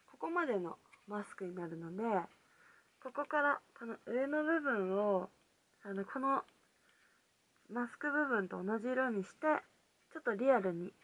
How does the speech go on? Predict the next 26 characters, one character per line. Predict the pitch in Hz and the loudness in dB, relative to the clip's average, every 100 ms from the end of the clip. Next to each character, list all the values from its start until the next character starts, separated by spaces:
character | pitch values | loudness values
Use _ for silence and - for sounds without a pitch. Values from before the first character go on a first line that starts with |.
| _ - | _ -14
仕 | 240 | -8
上 | 208 | -6
げ | 202 | -6
た | - | -2
い | 196 | 0
な | 190 180 | 0 0
と | 175 - | -4 -6
思 | 190 180 | -10 -6
い | 180 | -4
ま | 185 196 | -2 -2
す。 | - - _ _ - - - - - | -4 -20 _ _ -20 -20 -20 -20 -10
な | 269 | -8
の | 233 | -2
で、 | 220 233 - | 2 2 2
え | 208 190 185 180 175 | -4 -2 -2 -2 -6
ー | - | -10
と、 | 175 170 | -12 0
ゴ | 240 302 | 4 4
ー | 285 | 4
ル | |
ド | 196 | 0
と | 180 175 | 0 -4
ブ | 165 208 | -2 0
ラ | 247 | 0
ッ | - | -2
ク | - 180 | -4 -4